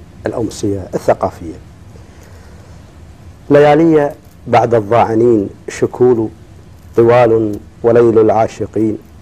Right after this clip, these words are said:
طويل، يبن لي البدر الذي لا أريده، ويخفين بدراً ما إليه سبيل. وما عشت من بعد الأحبة سلوة، ولكنني للنائبات حمول،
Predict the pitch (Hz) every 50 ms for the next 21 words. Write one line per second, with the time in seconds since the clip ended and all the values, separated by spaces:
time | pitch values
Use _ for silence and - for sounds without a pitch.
0 | - - - 113 110 107 104 110 120 117 104 110 - - - - - - - -
1 | - - - - - - - - 113 110 104 123 127 123 123 120 117 123 123 113
2 | 107 101 123 113 117 120 120 113 113 120 107 113 117 110 98 107 117 123 127 127
3 | 123 120 117 107 87 85 78 - - - - - - - - - - - - -
4 | - 117 113 117 110 - - - - 120 113 107 107 101 95 110 107 98 104 101
5 | 92 90 87 - - - - - - - 113 110 107 98 104 104 104 107 95 85
6 | - - - - - - - 110 98 90 107 113 - - - - - - - -
7 | - - - - - - - - - - - - - - - - - - - -
8 | - - 123 131 139 135 123 104 160 - - - - 147 151 139 135 117 131 139
9 | 127 135 131 139 131 127 - 120 104 - 135 127 120 127 123 - - - - -
10 | 95 95 113 120 - - 92 87 78 - - - - - - - - - - -
11 | - - - - - - 117 123 127 143 139 - - - 147 139 135 135 131 131
12 | 131 127 123 - 120 123 123 123 120 120 - 110 117 107 98 120 123 113 - -
13 | - - - - - - - - - 113 107 113 127 131 113 85